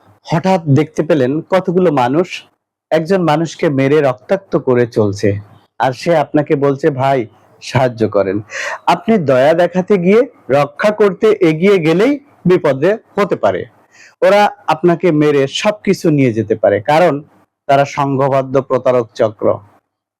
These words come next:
দ্বিতীয় যে ব্যাপার, সেটা হলো ওভারব্রিজের উপর মহিলা কাঁদছে যে সে যার সাথে দেখা করবে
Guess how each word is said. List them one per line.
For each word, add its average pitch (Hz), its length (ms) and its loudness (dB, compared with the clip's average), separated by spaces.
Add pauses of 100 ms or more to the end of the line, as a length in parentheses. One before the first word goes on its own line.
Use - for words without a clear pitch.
(140)
দ্বিতীয় 185 320 2
যে 190 120 0
ব্যাপার, 170 300 0
সেটা 175 260 0
হলো 139 280 0 (360)
ওভারব্রিজের 214 680 0
উপর 170 400 2 (480)
মহিলা 208 340 2
কাঁদছে 139 600 -2 (440)
যে 139 180 2
সে 165 380 0
যার 147 260 2 (360)
সাথে 156 300 -2
দেখা 135 360 -2
করবে 151 440 0